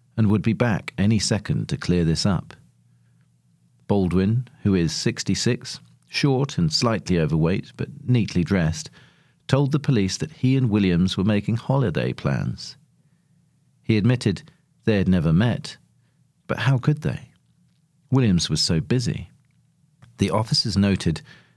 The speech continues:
that the glass cabinets in the living room were filled with mementos from trips Baldwin could no longer afford. It was only later, on a second visit,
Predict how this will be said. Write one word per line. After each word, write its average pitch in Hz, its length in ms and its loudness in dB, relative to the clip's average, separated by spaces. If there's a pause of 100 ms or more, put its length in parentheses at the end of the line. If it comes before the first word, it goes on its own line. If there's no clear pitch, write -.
(120)
that 98 140 0
the 107 80 0
glass 107 380 0
cabinets 95 580 -2
in 98 80 2
the 87 80 4
living 87 320 2
room 73 280 2 (300)
were 98 80 -2
filled 107 460 0
with 101 180 -2
mementos 95 800 0
from - 300 -2
trips - 440 -2
Baldwin 76 540 0
could - 220 -6
no 90 160 2
longer 82 360 2
afford. 69 540 -2 (1200)
It 104 120 0
was 107 140 2
only 135 240 4
later, 104 560 0 (340)
on 85 140 2
a 78 40 -2
second 90 420 0
visit, 76 400 0